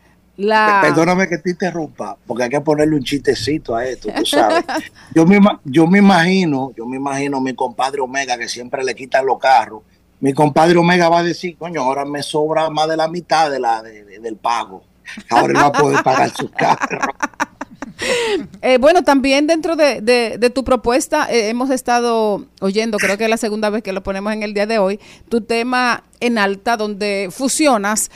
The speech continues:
Speaker 1: el merengue con, con el dembow. Cuéntanos de, de esa propuesta tuya y, y cómo ha calado. Ya vimos que tiene muchas,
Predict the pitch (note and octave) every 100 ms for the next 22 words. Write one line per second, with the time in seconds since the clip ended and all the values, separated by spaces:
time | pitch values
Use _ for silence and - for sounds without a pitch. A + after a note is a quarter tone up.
0 | - _ - A#3+ A3 G#3+ G#3+ B3 C4 C4+
1 | C4+ A3+ G#3+ G3+ F3 G#3 G3+ G3+ F#3+ F3+
2 | F3+ F3+ E3 E3 G#3 A3 C#4 C#4 C#4 B3
3 | F#3+ G#3 G#3+ A3 B3+ A#3+ G#3+ F3+ - A3+
4 | - A3+ - B3 A3+ A3+ B3 C4 D4+ D#4
5 | _ _ - G#3 G#3 G#3 F#3+ G#3+ - A3
6 | B3 A#3 A#3 A#3 A3+ - G#3 G3+ C#4 C4
7 | G3+ G3+ G#3+ A3+ A3+ A3 G3+ G#3 A3+ G#3+
8 | G3 E3 - _ - G3 G#3 A#3